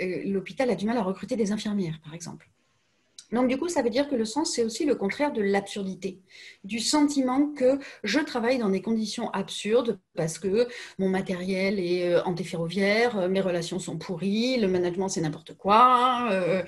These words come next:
et cetera, et cetera. Donc, du coup, ça veut dire aussi que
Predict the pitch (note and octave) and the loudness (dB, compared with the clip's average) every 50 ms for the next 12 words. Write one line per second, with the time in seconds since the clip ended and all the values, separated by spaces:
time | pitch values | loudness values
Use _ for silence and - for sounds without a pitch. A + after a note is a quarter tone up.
0 | - - - - - - - A3 G#3+ - G#3+ G#3+ G#3+ G3+ B3 A#3 A#3+ A#3+ - G#3+ | -6 -10 -12 -12 -8 -2 -2 -2 0 0 0 0 0 2 2 2 2 0 -2 -2
1 | - F#3 F3+ D#3 - - _ _ _ _ _ _ _ _ _ _ _ _ _ _ | -2 -2 -2 -4 -6 -10 _ _ _ _ _ _ _ _ _ _ _ _ _ _
2 | _ _ _ - - - - - - - - - A#3+ C#4 D4 C#4+ C#4+ C#4+ D#4+ F4+ | _ _ _ -20 -20 -20 -18 -16 -16 -16 -6 2 6 8 10 10 10 8 8 6
3 | G4+ G4+ - C#4+ B3 C4+ C4+ C4 D#4 E4+ F4 D#4+ C#4+ B3+ - - - C4 C4+ D#4+ | 6 8 6 6 6 6 2 2 2 0 2 2 2 2 0 -2 -2 0 0 0
4 | F#4 F4+ - C4+ | 0 0 -2 -2